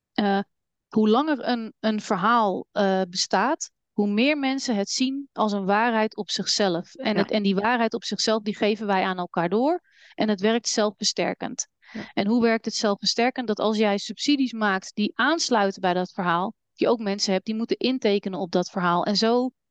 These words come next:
Speaker 2: Ja.
Speaker 1: ehm, ja, en,
Speaker 2: Ja.
Speaker 1: en dat maakt ook dat we er heel moeilijk van kunnen loskomen. Terwijl ik denk, ja, als we dat wat iets meer afstand, afstand,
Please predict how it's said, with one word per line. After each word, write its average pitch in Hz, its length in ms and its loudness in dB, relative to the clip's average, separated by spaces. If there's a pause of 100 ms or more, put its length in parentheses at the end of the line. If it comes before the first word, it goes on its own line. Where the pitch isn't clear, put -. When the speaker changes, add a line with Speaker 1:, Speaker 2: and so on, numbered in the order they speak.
(100)
Speaker 2:
Ja. 202 460 0
Speaker 1:
ehm, 202 140 -8 (140)
ja, 208 460 0
en, - 140 -2
Speaker 2:
Ja. 226 40 -8
Speaker 1:
en 254 160 0
dat 254 160 2
maakt 247 320 -2
ook 226 120 -2
dat 226 160 -2
we 214 240 0 (240)
er 202 120 0
heel 277 300 2
moeilijk 254 340 -2
van 208 220 -4
kunnen 208 240 0
loskomen. 202 680 0
Terwijl 208 380 0
ik 202 140 -4
denk, 214 180 -2
ja, 240 140 2
als 196 200 -4
we 202 100 -6
dat 208 200 0
wat - 220 -6 (360)
iets - 240 0
meer 254 120 -2
afstand, 233 560 -2 (800)
afstand, 190 640 -2